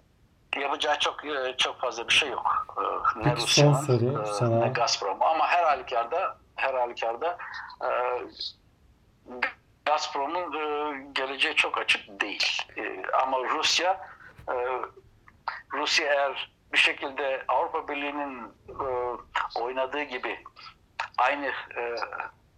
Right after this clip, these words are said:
Speaker 1: aynı kurallarla oynamaya başlarsa, ne
Speaker 2: Hı.
Speaker 1: bileyim, e,
Speaker 2: Hı.
Speaker 1: Gazprom'u böldü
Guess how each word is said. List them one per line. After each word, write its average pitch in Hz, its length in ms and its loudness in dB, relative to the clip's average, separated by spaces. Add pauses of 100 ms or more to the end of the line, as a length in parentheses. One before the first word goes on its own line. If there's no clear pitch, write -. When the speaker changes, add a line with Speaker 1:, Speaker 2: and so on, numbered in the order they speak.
(200)
Speaker 1:
aynı 147 540 0 (180)
kurallarla 127 600 0
oynamaya 120 720 0
başlarsa, - 720 2 (580)
ne 117 60 -2
Speaker 2:
Hı. 113 80 -2
Speaker 1:
bileyim, 123 180 -4 (160)
e, 113 60 -6
Speaker 2:
Hı. 101 260 -2
Speaker 1:
Gazprom'u 113 600 0
böldü 113 380 -4